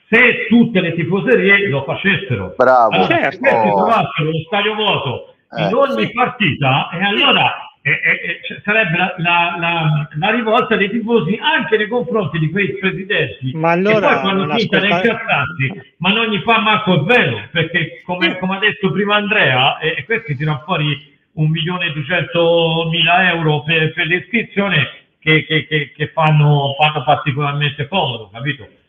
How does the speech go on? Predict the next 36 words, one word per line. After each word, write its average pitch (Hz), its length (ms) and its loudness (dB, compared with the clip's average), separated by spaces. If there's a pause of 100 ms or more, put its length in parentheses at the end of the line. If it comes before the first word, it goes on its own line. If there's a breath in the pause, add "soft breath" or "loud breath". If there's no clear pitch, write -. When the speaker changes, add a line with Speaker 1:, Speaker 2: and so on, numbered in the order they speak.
(160)
Speaker 1:
Eh, 143 100 -12
eh, 139 800 -10
o 180 200 -8
pecunia 190 480 2
non 202 200 6
olet, 151 460 4
no? 180 180 4
Dicevano 135 460 2
i 123 80 -2
latini. 123 480 -6
Speaker 4:
Sì, - 60 -20
Speaker 1:
Purtroppo 196 340 -2
Speaker 4:
sì, - 100 -4
Speaker 1:
è 302 40 -4
così. - 160 -6
Speaker 4:
ma - 80 -6
infatti - 840 -10 (380)
dovrebbe 240 420 -2
essere, 277 560 0 (440)
io 294 120 -8
sono 262 160 -8
d'accordo 233 420 -4
sul 233 200 -12
fatto 247 300 -6
che 214 60 -12
s-, - 380 -12
dovrebbe 233 380 -4
essere 240 240 -8
una 233 100 -8
protesta 247 520 -4
a 208 40 0
livello 208 800 -2
nazionale, 214 800 -4
ma 196 140 -6
di 185 120 -14
portata 190 920 -6